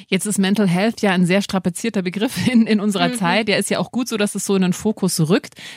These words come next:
Speaker 1: Was machst du denn für deine Mental Health?
Speaker 2: Ja, also, ähm, interessanterweise, wenn jetzt Social Media nicht gekommen wäre, hätte ich letztes Jahr mit Psychologie angefangen,
Speaker 1: Mhm.
Speaker 2: wollte da eigentlich, ähm, ins Studium einsteigen. Deswegen ist für mich generell die Psyche wahnsinnig wichtig. Ähm,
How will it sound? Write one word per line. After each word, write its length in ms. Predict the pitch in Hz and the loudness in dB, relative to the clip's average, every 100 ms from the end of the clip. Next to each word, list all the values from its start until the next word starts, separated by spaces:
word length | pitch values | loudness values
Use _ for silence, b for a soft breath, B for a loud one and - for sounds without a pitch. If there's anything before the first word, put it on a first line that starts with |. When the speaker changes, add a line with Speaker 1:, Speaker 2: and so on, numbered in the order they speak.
| B | B
Speaker 1:
Was 180 | 180 202 | 0 2
machst 300 | 208 185 - | 4 2 -2
du 140 | 208 381 | -4 0
denn 180 | 233 | 0
für 140 | - 170 | 0 -2
deine 220 | 147 151 | -2 -2
Mental 300 | 139 139 139 | -2 -2 -4
Health? 260 | 135 - - _ _ _ _ _ _ - | -2 -6 -6 _ _ _ _ _ _ -10
Speaker 2:
Ja, 300 | 202 196 214 | -6 -4 -4
also, 280 | 202 202 254 B B B - | -4 -6 -10 B B B -10
ähm, 180 | 220 208 | -6 -4
interessanterweise, 1080 | 220 - - 214 208 220 240 262 214 214 - | -6 -4 -4 -2 -2 0 2 0 -2 -4 -4
wenn 200 | - 226 | -6 -6
jetzt 180 | 226 - | -4 -4
Social 280 | 208 202 220 | -4 -6 -10
Media 300 | 226 254 240 | -6 -2 0
nicht 220 | 233 226 | 0 -4
gekommen 480 | 220 - 262 233 196 | -8 -4 -2 -2 -2
wäre, 180 | 196 208 | 0 0
hätte 200 | 208 220 | -2 -8
ich 60 | 214 | -8
letztes 280 | - 247 | -8 -6
Jahr 100 | 220 | -6
mit 120 | 208 - | -6 -8
Psychologie 600 | - 220 214 220 269 - | -10 -8 -8 -4 -4 -2
angefangen, 760 | 214 214 208 214 233 240 262 | -2 -2 0 0 2 2 0
Speaker 1:
Mhm. 60 | 202 | 0
Speaker 2:
wollte 240 | 202 214 | -2 0
da 180 | 196 196 | 0 2
eigentlich, 500 | - 214 214 220 220 - | 0 -2 -6 -6 -6 -8
ähm, 160 | 208 | -8
ins 140 | 208 - | -4 -4
Studium 360 | 247 233 226 | -4 -6 -4
einsteigen. 560 | - 233 - 240 247 277 B B B B B | -2 -2 0 0 -2 -8 B B B B B
Deswegen 320 | 202 - 226 | -2 0 0
ist 140 | - - | 0 -4
für 100 | 208 | -2
mich 340 | 220 220 - | 0 -2 -4
generell 540 | 202 208 208 202 196 220 | 0 0 0 -2 -6 -6
die 300 | 202 202 214 | -8 -8 -8
Psyche 580 | - - 247 180 180 185 | -6 -4 -4 -2 -2 0
wahnsinnig 480 | 190 202 190 202 | 0 -2 -6 -8
wichtig. 520 | 208 208 - 196 220 - | -8 -8 -6 -8 -6 -8
Ähm, 340 | 202 196 202 | -8 -8 -10